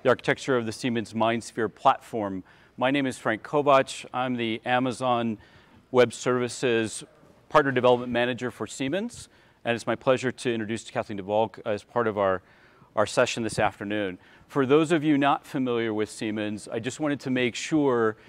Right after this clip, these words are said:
that your perspective on Siemens really captures the entire capability, uh, they provide customers. Siemens is the world leader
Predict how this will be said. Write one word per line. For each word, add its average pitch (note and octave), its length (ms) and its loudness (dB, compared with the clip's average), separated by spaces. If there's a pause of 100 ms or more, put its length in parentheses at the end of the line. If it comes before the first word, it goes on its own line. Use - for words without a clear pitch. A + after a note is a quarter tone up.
(260)
that A#2+ 320 4
your D#3 440 8
perspective B2 640 -2
on G#2+ 160 0
Siemens A2 640 -4
really A#2+ 180 0
captures A#2 560 -2
the G#2+ 160 -6
entire A2+ 640 0
capability, G2 800 -8 (280)
uh, G#2+ 120 2
they G#2+ 160 4
provide G2+ 380 2
customers. F#2 640 -4
Siemens A#2 440 -4
is G#2+ 140 -6
the G#2+ 140 -4
world G2+ 260 -4
leader A#2 460 2